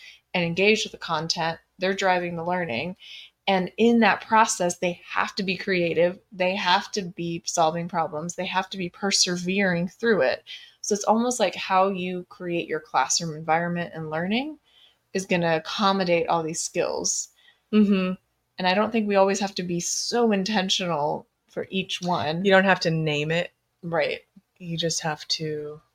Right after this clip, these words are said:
Speaker 2: make sure you're facilitating
Speaker 1: Uh,
Speaker 2: or
Speaker 1: giving the opportunity for them.
Speaker 2: providing the opportunity.
Speaker 1: Yeah, to fail. Giving them the opportunity to
Speaker 2: Are
Speaker 1: be
Speaker 2: there
Speaker 1: creative.
Speaker 2: What are the ingredients to make sure that's happening?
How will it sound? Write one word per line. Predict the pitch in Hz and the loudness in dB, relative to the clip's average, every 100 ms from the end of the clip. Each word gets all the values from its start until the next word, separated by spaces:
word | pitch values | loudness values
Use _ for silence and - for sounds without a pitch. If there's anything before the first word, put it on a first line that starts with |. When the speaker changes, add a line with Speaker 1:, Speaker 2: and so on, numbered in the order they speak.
| _ _ _ | _ _ _
Speaker 2:
make | 165 - | -2 0
sure | - 160 | 0 0
you're | 151 147 | -2 -6
facilitating | - 143 - 147 131 - 135 139 143 143 _ _ - _ | -8 -8 -6 -6 -8 -10 -12 -14 -16 -20 _ _ -20 _
Speaker 1:
Uh, | 190 180 | -2 6
Speaker 2:
or | |
Speaker 1:
giving | 233 240 247 | 6 6 4
the | 226 | 6
opportunity | 208 202 190 - - 190 190 185 185 | 6 4 -4 -2 0 2 0 0 -2
for | 185 180 | -4 -2
them. | 175 160 156 | 2 2 0
Speaker 2:
providing | 160 165 165 160 | 0 0 0 -2
the | 147 | -6
opportunity. | 143 - 147 - - | -12 -14 -14 -10 0
Speaker 1:
Yeah, | 170 143 147 147 | 4 4 2 2
to | - 175 | 0 -2
fail. | - 165 151 139 156 175 220 | 0 2 4 2 -2 -8 -8
Giving | 180 180 180 | -6 -4 -6
them | 175 | -4
the | 175 | 0
opportunity | 165 165 170 170 170 165 170 170 | 0 0 -8 -8 -6 -6 -6 0
to | 180 | 0
Speaker 2:
Are | |
Speaker 1:
be | 175 | 2
Speaker 2:
there | 196 208 202 202 202 | 4 4 4 2 2
Speaker 1:
creative. | 143 165 - _ _ _ _ _ _ _ _ | -2 -6 -14 _ _ _ _ _ _ _ _
Speaker 2:
What | 180 185 | -2 2
are | 202 | 2
the | 196 175 | 0 0
ingredients | 160 156 156 160 156 147 127 - | -2 -4 -6 -4 -2 -4 -4 -6
to | 156 | -6
make | 151 | -4
sure | - 156 | -4 -4
that's | 147 - | -8 -10
happening? | - 147 - 147 143 - | -12 -14 -16 -18 -16 -18